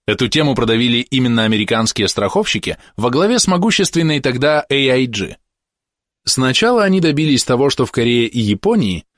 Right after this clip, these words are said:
стало возможно открыть сорокадевятипроцентную дочку американской компании. Потом в Китае то же самое пробили.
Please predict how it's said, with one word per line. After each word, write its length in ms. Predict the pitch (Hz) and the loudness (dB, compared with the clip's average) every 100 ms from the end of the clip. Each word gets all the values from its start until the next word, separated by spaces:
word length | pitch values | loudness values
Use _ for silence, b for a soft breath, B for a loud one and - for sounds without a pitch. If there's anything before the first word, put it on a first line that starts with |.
| - | -8
стало 320 | - 139 135 | -2 0 2
возможно 500 | 131 120 151 139 135 | 2 2 0 0 0
открыть 400 | 113 135 147 - - | 0 0 -2 -4 -4
сорокадевятипроцентную 1300 | - 123 123 120 117 110 117 113 98 127 117 117 110 | -2 0 0 0 0 0 0 0 0 0 0 0 0
дочку 320 | 104 104 - | 0 0 0
американской 600 | 190 147 110 104 - 123 | 0 0 0 -2 0 -2
компании. 680 | 170 185 202 151 92 78 - _ _ _ _ _ | 0 0 0 0 -2 -8 -16 _ _ _ _ _
Потом 320 | - 117 101 95 | -4 0 0 -2
в 100 | - | -2
Китае 380 | 135 - 214 | -2 2 0
то 140 | 170 110 | 2 0
же 100 | 110 | 0
самое 360 | 104 120 98 92 | 0 0 0 0
пробили. 440 | 107 110 95 80 | 0 0 -2 -6